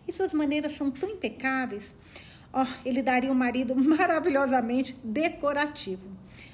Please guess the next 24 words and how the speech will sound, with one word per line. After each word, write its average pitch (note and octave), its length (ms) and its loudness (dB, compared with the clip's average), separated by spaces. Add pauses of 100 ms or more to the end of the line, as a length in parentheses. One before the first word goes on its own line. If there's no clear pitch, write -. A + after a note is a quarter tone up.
(100)
Mas F#4 140 0
afinal, F#4+ 400 0
suponho D#4+ 420 0
que E4+ 100 -2
você F#4 220 -2
mora C#4 300 0
com D4 80 -6
o D4 40 0
marido. A3+ 460 -4 (160)
Você B3+ 200 -2
não D4 120 4
apenas C4+ 380 0
o C#4+ 40 -2
exibe B3 540 -2
em B3 60 2
jantares A3+ 580 -6
e B3+ 80 -2
chás. - 560 -12 (920)
Ele A3+ 180 -2
foi A#3+ 280 -2 (360)
excepcionalmente A#3+ 880 -2
bom G#3 140 -4
esta A3+ 240 -6
noite. F3+ 420 -10